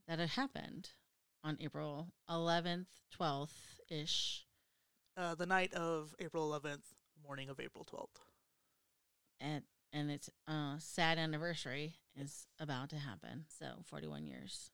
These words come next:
Speaker 1: and still no justice. That's disgusting.
Speaker 2: It is very disgusting.
Speaker 1: And sad.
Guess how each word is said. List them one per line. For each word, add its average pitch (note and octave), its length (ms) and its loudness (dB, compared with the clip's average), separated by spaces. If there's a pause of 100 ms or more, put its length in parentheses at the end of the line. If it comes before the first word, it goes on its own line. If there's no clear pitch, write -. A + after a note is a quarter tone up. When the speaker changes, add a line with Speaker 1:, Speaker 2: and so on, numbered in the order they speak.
Speaker 1:
and C#3+ 340 -6 (340)
still - 160 -10
no B2 180 -10
justice. - 500 -14 (340)
That's C#3+ 160 -6
disgusting. D#3 680 -14 (200)
Speaker 2:
It D3 100 -8
is C3+ 120 -10
very B2+ 260 -6
disgusting. - 440 -14 (1000)
Speaker 1:
And D3+ 120 -6
sad. - 280 -12